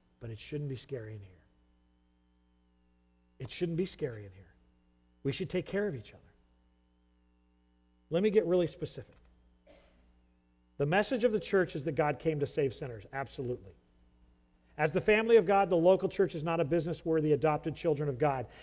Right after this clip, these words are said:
And our second responsibility after that message is to take care of each other. Not the world, each other. This is where some of you are gonna disagree. Spiritually, emotionally, physically, and even financially if necessary.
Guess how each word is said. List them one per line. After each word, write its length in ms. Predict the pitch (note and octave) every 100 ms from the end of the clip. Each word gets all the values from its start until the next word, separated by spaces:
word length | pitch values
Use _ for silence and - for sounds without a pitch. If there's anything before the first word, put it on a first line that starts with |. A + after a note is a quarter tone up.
| -
And 140 | D#3+
our 100 | D#3
second 400 | D#3 - A#3+ B3
responsibility 680 | A3 G3+ G#3+ G3 F#3+ F#3+ F3+
after 200 | E3+ F3+
that 160 | F3+ D#3+
message 320 | E3+ G3 D3+
is 160 | D#3+
to 120 | - D#3
take 460 | - G3+ G3 - -
care 180 | G#3 F#3+
of 160 | D#3
each 240 | D#3+ C3+ -
other. 320 | F3 D3 A#2 - -
Not 320 | D3+ F3 B3 -
the 80 |
world, 380 | C4+ E3+ C#3 C3+ -
each 220 | D#3+ D3+
other. 280 | E3+ C#3 A2 -
This 200 | F3 A3
is 100 | E3+
where 100 | G3
some 220 | - F3
of 80 | D#3+
you 120 | D#3+
are 40 |
gonna 200 | D3 D3 C#3+
disagree. 480 | D3+ D#3+ C3+ C3 G#2+ - _ _ _ _ _ _ _ -
Spiritually, 640 | - - A#3+ C4+ C4 B3+
emotionally, 640 | G3 F3+ F#3 - F#3+ G3 F#3 - _ -
physically, 440 | G#3+ A3+ G#3+ G3
and 80 | F3
even 160 | E3+
financially 560 | - F3 E3+ F3 - D#3
if 100 | C#3+
necessary. 600 | D#3 C#3+ D#3 - A#2 F#2+